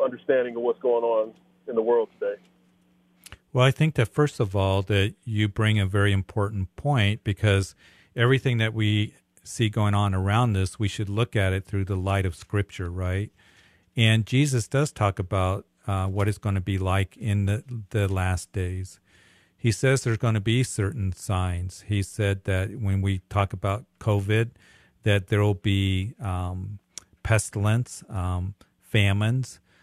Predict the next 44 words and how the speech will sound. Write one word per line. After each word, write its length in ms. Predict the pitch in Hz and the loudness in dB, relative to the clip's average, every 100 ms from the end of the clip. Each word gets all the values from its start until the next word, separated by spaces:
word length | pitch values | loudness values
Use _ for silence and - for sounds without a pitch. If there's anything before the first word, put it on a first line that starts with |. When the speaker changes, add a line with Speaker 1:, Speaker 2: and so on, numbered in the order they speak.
| _ - | _ -10
Speaker 2:
Uh, 220 | 95 95 | -8 -6
he 200 | 113 117 | -2 0
said 280 | - 113 110 | 2 0 2
this 220 | 117 - | 0 2
isn't 300 | 117 123 117 | 0 2 0
the 160 | 131 143 | 2 4
end, 240 | 143 98 | 4 2
but 140 | 107 92 | 0 0
these 240 | 104 101 | 0 2
are 80 | 98 | -2
birth 400 | - 107 110 - | 2 0 0 -2
pangs. 540 | 95 87 92 101 - _ _ _ _ - | -2 -2 -4 -10 -16 _ _ _ _ -4
We 180 | 104 107 | 0 2
also 340 | 143 - 131 | 2 0 -2
know 460 | 101 92 92 98 95 | 0 0 0 -2 -2
that, 480 | 98 92 95 - - 147 | 0 0 0 -4 -16 -10
um, 500 | 92 90 92 98 98 _ _ _ _ - | -8 -6 -8 -10 -12 _ _ _ _ -18
uh, 120 | - | -12
he 300 | 90 107 113 | -8 -2 0
goes 240 | 98 104 101 | 2 0 0
on 160 | 98 95 | 0 -2
to 100 | 92 | -4
say 260 | - 104 | 0 2
in 120 | 98 | 2
Matthew 300 | 98 95 - | 0 -2 -4
twenty-four, 600 | 90 101 92 - 120 135 | -6 -4 -4 -4 -4 -2
as 140 | 104 - | -2 -2
you 100 | 90 | -2
read 260 | 98 123 | 0 0
it 100 | 104 | 0
in 120 | 90 87 | -2 -4
verse 280 | 92 90 | -4 -6
twelve, 460 | - 110 113 92 90 _ _ _ | -6 -2 -2 -2 -6 _ _ _
"Because 340 | - 104 98 - | -4 0 0 0
lawlessness 760 | 101 107 113 104 - 98 - | 0 0 0 -2 -2 -4 -2
will 140 | 101 92 | -2 -2
abound, 400 | 101 98 104 92 | -2 0 0 -2
the 100 | 90 | -2
love 200 | 98 95 | -2 -2
of 60 | |
many 280 | 92 104 101 | -2 -2 -2
will 140 | 92 | -2
grow 260 | 90 92 90 | -4 -4 -6
cold." 540 | - 135 127 98 90 | -6 -6 -4 -4 -6